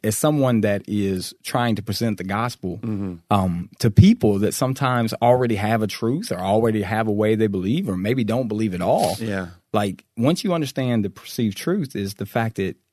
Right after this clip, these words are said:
Speaker 1: you have to get them to actually listen to you
Speaker 2: Mm-hmm.
Speaker 1: before they'll ever hear you. You know, and, and me too. Like, I have it with my wife. Like, my wife will be saying something that she believes to be true, and I have a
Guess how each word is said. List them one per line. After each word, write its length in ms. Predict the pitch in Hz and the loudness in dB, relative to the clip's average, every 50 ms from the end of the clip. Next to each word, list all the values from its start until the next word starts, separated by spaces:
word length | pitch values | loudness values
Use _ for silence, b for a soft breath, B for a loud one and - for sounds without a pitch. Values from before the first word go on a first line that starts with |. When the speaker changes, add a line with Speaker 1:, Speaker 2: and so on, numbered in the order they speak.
| _ _ | _ _
Speaker 1:
you 200 | 101 104 113 123 | -2 0 0 2
have 180 | 143 151 156 - | 2 -2 -2 -4
to 80 | - | -6
get 160 | 131 135 135 - | -6 -6 -6 -6
them 120 | 135 117 | -6 -6
to 160 | 104 110 - - | -6 -8 -8 -8
actually 360 | 120 127 - - 104 98 90 | -10 -8 -4 -4 -4 -4 -4
listen 420 | 92 92 98 120 147 - - 98 95 | -4 -2 -2 -2 0 0 -2 -4 -2
to 120 | - 98 | -2 -4
you 260 | 90 87 85 82 82 92 | -4 -4 -4 -8 -10 -12
Speaker 2:
Mm-hmm. 340 | - 110 104 95 95 90 85 - _ - | -12 -10 -8 -8 -8 -10 -12 -12 _ -6
Speaker 1:
before 260 | 113 - 156 165 151 | -2 0 2 2 2
they'll 160 | 117 104 87 | 2 0 0
ever 220 | 92 156 160 107 85 | 0 0 -2 -2 -6
hear 320 | - - - - 311 330 | -8 -6 0 2 2 2
you. 240 | - 82 58 58 - _ _ _ - | 2 0 -6 -14 -20 _ _ _ -6
You 80 | - 131 | -2 0
know, 220 | 127 120 117 120 | 0 2 2 0
and, 260 | 113 117 120 123 131 127 | 0 0 -2 -2 -2 -2
and 220 | 143 143 139 143 | -2 0 0 2
me 100 | 175 220 | 0 0
too. 240 | 240 - - 330 381 - | 0 -2 -2 0 0 0
Like, 180 | - 98 98 95 | 0 -2 -4 -2
I 180 | 143 170 170 | -2 -2 0
have 200 | 151 143 139 117 | 2 2 2 2
it 100 | 107 101 | 0 -4
with 100 | 104 107 107 | -4 -4 -4
my 160 | 101 92 90 | -4 -4 -6
wife. 400 | 82 101 139 175 156 95 95 - | -4 -4 -4 -4 -6 -8 -10 -10
Like, 140 | 95 95 95 | -8 -6 -4
my 140 | 104 113 | -4 -4
wife 340 | 107 104 123 135 - 208 - | -4 -4 -4 -4 -6 -6 -6
will 60 | 113 | -6
be 260 | 95 92 98 92 90 92 b b b b b b b | -8 -6 -8 -8 -10 -12 b b b b b b b
saying 300 | - - 143 127 123 113 | -4 0 2 2 2 0
something 360 | 107 - 131 113 - 113 107 | 0 0 -2 0 0 0 0
that 100 | 101 95 | 0 0
she 140 | - - 127 | -2 0 0
believes 320 | 120 110 110 104 107 95 - | 0 2 2 2 2 0 -2
to 80 | 95 | -4
be 80 | 95 92 | -6 -6
true, 240 | - 98 95 104 113 | -6 -6 -6 -4 -4
and 100 | 95 87 | -4 -4
I 80 | 95 98 | -4 -2
have 160 | 107 98 92 | -2 -2 -2
a 140 | 90 87 | -2 -2